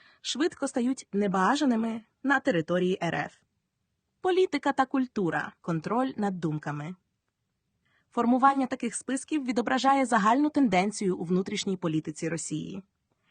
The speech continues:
Це намагання держави контролювати інформаційний простір і зменшити вплив незалежних або опозиційних голосів. Заборона артистів — це спосіб зупинити поширення альтернативних точок зору,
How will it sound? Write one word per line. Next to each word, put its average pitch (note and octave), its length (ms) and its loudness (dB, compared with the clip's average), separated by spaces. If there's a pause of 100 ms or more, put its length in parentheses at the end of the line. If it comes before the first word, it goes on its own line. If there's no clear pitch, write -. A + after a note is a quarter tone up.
(300)
Це C4 140 0
намагання B3 520 4
держави A3 440 2
контролювати G3+ 720 0
інформаційний F3+ 680 -2
простір E4 560 -6
і A3 80 -4
зменшити G#3 480 -2
вплив F#3+ 360 -2
незалежних F#3 640 0
або F3 300 0
опозиційних E3+ 680 -2
голосів. D#3 640 -6 (800)
Заборона G#3+ 520 0
артистів — A#3+ 640 -4
це B3+ 140 -2
спосіб A#3 460 -2
зупинити G3+ 520 0
поширення A3+ 640 0
альтернативних F#3+ 720 -2
точок E3+ 320 -6
зору, E3 420 -4